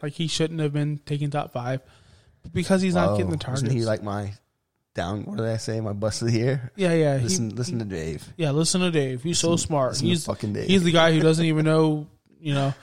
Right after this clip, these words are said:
Speaker 1: last week he's like, "Start Crowder, <laughs> start Crowder, buddy."
Speaker 2: Yeah, he was my start of the week. <laughs>
Speaker 1: Last week.
Speaker 2: Except that he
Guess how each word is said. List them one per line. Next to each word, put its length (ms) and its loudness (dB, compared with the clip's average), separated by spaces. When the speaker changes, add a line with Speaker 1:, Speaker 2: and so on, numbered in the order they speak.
Speaker 1:
last 240 6
week 160 8
he's 160 6
like, 140 6
"Start 280 6
Crowder, 580 8
<laughs> 60 -6
start 420 4
Crowder, 260 10
buddy." 240 8
Speaker 2:
Yeah, 180 8
he 60 6
was 100 2
my 140 6
start 240 4
of 120 8
the 60 8
week. 180 8
<laughs> 400 0
Speaker 1:
Last 280 0
week. 100 -4
Speaker 2:
Except 280 2
that 100 6
he 100 2